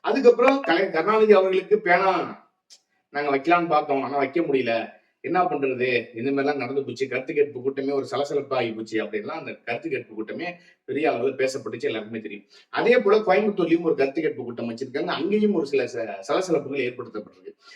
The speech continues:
அங்க வந்திருக்கக்கூடிய மக்கள் கேள்வி கேட்டிருக்காங்க, அப்ப நீங்க நிலங்களை வந்து மறுவகைப்படுத்துறீங்க,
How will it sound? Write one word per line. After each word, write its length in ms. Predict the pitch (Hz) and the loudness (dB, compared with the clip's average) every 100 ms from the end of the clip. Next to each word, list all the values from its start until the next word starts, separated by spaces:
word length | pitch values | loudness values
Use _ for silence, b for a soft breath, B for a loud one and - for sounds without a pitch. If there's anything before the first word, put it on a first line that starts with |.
| B | B
அங்க 200 | - 214 | 0 4
வந்திருக்கக்கூடிய 480 | 233 220 - 233 208 | 6 4 0 2 2
மக்கள் 360 | 156 156 240 233 | 2 0 0 4
கேள்வி 280 | 208 208 202 | 8 8 4
கேட்டிருக்காங்க, 500 | 151 143 135 120 113 - b b b | -2 -2 -2 -2 -6 -14 b b b
அப்ப 180 | - | -6
நீங்க 220 | 262 240 202 156 127 123 | -2 2 4 4 0 0
நிலங்களை 420 | 190 285 277 254 | 2 4 4 4
வந்து 220 | 220 226 | 4 4
மறுவகைப்படுத்துறீங்க, 880 | 185 202 226 202 - 165 165 151 | 4 4 6 6 6 2 -2 -2